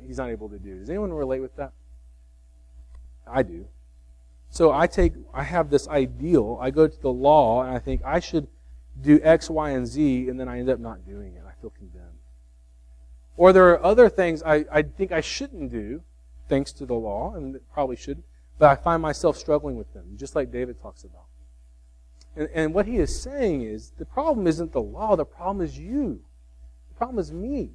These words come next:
I'm trying to get better on my own. Who will rescue me from this body of death?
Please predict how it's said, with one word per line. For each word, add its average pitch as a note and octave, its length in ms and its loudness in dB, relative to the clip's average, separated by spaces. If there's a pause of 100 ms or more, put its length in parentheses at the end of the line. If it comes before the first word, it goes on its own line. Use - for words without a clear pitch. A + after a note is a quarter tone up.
(1400)
I'm A3 300 2
trying G#3 360 -4
to G3 100 -12
get F3 300 -6
better F3+ 340 4
on D#3+ 200 -2
my D#3 220 -2
own. C#3 400 -4
Who A#3 180 4
will A#3 240 8
rescue F3 460 2
me C#3 120 0
from D3 160 -8
this D3 140 -4
body B2+ 360 2
of B2+ 140 0
death? E3 280 2